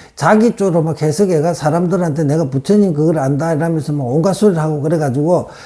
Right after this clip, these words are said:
또 나쁜 것들이 또 많이 생겼어. 어?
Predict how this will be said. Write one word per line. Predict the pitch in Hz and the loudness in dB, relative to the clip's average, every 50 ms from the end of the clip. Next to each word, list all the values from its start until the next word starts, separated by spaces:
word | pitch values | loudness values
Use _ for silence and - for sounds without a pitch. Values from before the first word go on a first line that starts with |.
| - - - | -20 -10 -6
또 | 139 135 | -2 0
나쁜 | 131 131 131 127 - - 226 247 | 2 2 2 0 2 4 4 6
것들이 | 233 208 156 135 175 165 147 - | 6 4 2 2 -2 -2 -2 -4
또 | - 160 | -6 -8
많이 | - - - - 117 127 | -10 -10 -8 -6 -4 -4
생겼어. | 127 - - 202 226 214 175 113 - - 113 92 - _ _ _ _ - | -4 -2 -2 -2 0 0 -2 -4 -6 -10 -14 -16 -18 _ _ _ _ -16
어? | 110 113 113 120 | -12 -10 -10 -10